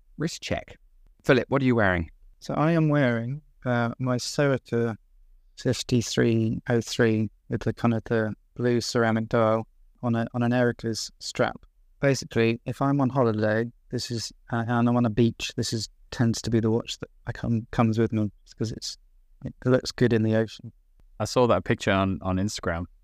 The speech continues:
Speaker 2: Yeah, that was the Instagram picture. The reality was the watch went flying.
Speaker 1: It's, it's a watch I think,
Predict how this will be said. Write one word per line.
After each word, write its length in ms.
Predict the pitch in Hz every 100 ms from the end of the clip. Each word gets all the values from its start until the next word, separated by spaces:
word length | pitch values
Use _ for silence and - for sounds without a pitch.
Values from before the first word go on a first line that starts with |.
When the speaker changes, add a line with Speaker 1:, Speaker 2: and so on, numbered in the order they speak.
| - -
Speaker 2:
Yeah, 180 | 120 117
that 160 | 127
was 140 | 135 131
the 100 | 131
Instagram 520 | 127 - - 107 104
picture. 440 | 117 - 117 113 123 _
The 80 | 120
reality 460 | 120 135 139 - 117
was 240 | 113 107
the 100 | 123
watch 260 | 117 123 -
went 180 | 107 -
flying. 440 | 135 120 110 107 - - - -
Speaker 1:
It's, 200 | 123 -
it's 180 | - 117
a 60 | 120
watch 340 | 131 143 -
I 100 | 110
think, 280 | 101 110 95